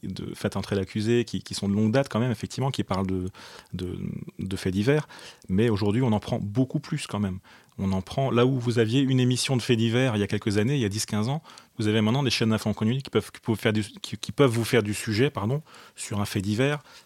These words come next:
pendant vingt minutes, trente minutes, et puis ça, plusieurs fois par jour. Vous avez même des chaînes maintenant qui ne traitent, euh, qui ont des émissions, effectivement, qui traitent sur de, sur du, du, du fait divers.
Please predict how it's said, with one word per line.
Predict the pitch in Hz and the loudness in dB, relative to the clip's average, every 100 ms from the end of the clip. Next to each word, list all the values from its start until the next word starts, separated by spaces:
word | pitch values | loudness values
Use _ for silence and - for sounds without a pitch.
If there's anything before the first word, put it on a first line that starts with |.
| - | -16
pendant | - 107 120 95 | -4 -2 0 0
vingt | 101 | 0
minutes, | 104 117 143 | 2 2 0
trente | - 104 98 | -4 -4 0
minutes, | 110 143 143 | 0 0 -2
et | |
puis | 104 104 | -6 -4
ça, | - 131 | -2 -2
plusieurs | 110 113 110 | -2 -4 -2
fois | 107 | -2
par | 101 104 | -2 0
jour. | 143 | 0
Vous | 143 101 | 0 0
avez | |
même | 101 107 | 2 2
des | 104 | 0
chaînes | 101 135 127 | 0 0 2
maintenant | 113 127 | 0 -2
qui | 107 | -4
ne | |
traitent, | 98 139 131 - - _ - - _ | -4 -4 -6 -10 -12 _ -20 -20 _
euh, | 98 | -12
qui | - 104 | -6 0
ont | 117 | 2
des | 107 104 | 4 4
émissions, | 110 120 - 185 - | 4 2 2 0 -2
effectivement, | - 101 - 120 143 | -8 -8 -6 -2 -2
qui | 131 | -4
traitent | - 127 | -4 -4
sur | - 101 | -2 -4
de, | 98 104 98 95 - - - - | -2 0 0 -2 -6 -14 -18 -14
sur | - - 95 | -10 -6 -4
du, | 92 98 98 | -2 0 0
du, | 98 98 | 0 -2
du | 95 | -2
fait | - | 0
divers. | 95 104 135 160 | 0 2 2 2